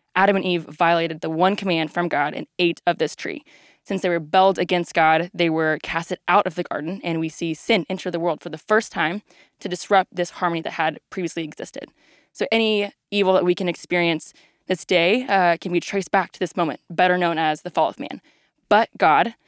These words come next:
in his mercy, he was with Adam and Eve. He met them where they were at in their sin and shame, in their nakedness, and he covered them with animal skins. And so this just points us to Jesus in how he, we will receive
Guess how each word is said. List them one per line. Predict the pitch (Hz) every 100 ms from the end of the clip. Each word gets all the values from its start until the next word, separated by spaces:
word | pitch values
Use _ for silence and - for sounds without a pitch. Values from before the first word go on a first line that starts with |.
| _ _ _ -
in | 214
his | 220
mercy, | 190 170 170
he | 165 190
was | 175 165
with | 165 165 202 196 -
Adam | 175 170 165
and | 160
Eve. | 139 175 _ _ _
He | - 196
met | 202 -
them | 202
where | 185
they | 175
were | 175 170
at | 156 -
in | 180
their | 175
sin | - 165 160 -
and | 165 -
shame, | 165 156 156
in | 185 226
their | 226
nakedness, | 180 - 165 165 -
and | 165
he | 156
covered | - 180 180 165
them | 165 165
with | -
animal | 165 156 -
skins. | - - 190
And | -
so | 165 170 _ _ _ -
this | -
just | 220 -
points | 202 185
us | -
to | 180
Jesus | 180 175 175 - -
in | 170 170 165 - _ -
how | 165
he, | 165 -
we | 180 208
will | 185 175
receive | 170 160 - 165 180 220